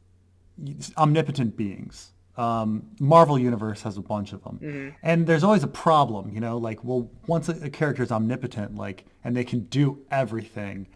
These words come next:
Speaker 1: how do you create a plot? Like, how do you create a barrier for someone that's an om-, omnipotent.
Speaker 2: Mm.
Speaker 1: 'Cause, uh, you know, our story structure is usually that there's a problem that our,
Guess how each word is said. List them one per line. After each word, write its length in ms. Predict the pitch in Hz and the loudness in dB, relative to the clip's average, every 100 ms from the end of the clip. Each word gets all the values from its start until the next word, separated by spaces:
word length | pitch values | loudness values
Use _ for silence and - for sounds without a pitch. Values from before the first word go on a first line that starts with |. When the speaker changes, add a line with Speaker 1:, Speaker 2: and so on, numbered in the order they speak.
| _ _ _ _ | _ _ _ _
Speaker 1:
how 200 | - 147 | -4 0
do 80 | 143 | 0
you 80 | 127 | 0
create 240 | - 127 | -4 -6
a 40 | 101 | -6
plot? 500 | - - 101 87 - - | -10 -8 -6 -8 -14 -8
Like, 280 | 120 - | -8 -8
how 160 | - 165 | 0 2
do 80 | 170 | 4
you 60 | |
create 220 | 170 160 131 | 2 -2 -4
a 40 | |
barrier 680 | - 135 135 123 104 95 95 - _ | -4 -4 -2 -2 -4 -8 -12 -16 _
for 100 | - | -10
someone 340 | 110 - 131 120 | -6 -2 0 0
that's 180 | 107 113 | -4 -6
an 100 | 104 | -6
om-, 140 | 107 | -8
omnipotent. 720 | 123 113 113 110 - 101 - - | -4 -4 -4 -6 -14 -16 -18 -16
Speaker 2:
Mm. 160 | 156 | -8
Speaker 1:
'Cause, 140 | 127 117 | -6 -6
uh, 120 | - | -8
you 100 | - 123 | -6 -4
know, 60 | |
our 100 | 113 | -4
story 340 | 101 - 208 190 | -2 6 8 8
structure 480 | - 147 127 135 123 | 6 2 2 0 -2
is 100 | 107 | 0
usually 240 | 123 117 | -2 -2
that 140 | 110 107 | -4 -6
there's 140 | 104 | -8
a 40 | 98 | -12
problem 560 | - 139 123 110 104 | -4 0 0 0 -4
that 100 | 101 | -6
our, 140 | 101 | -8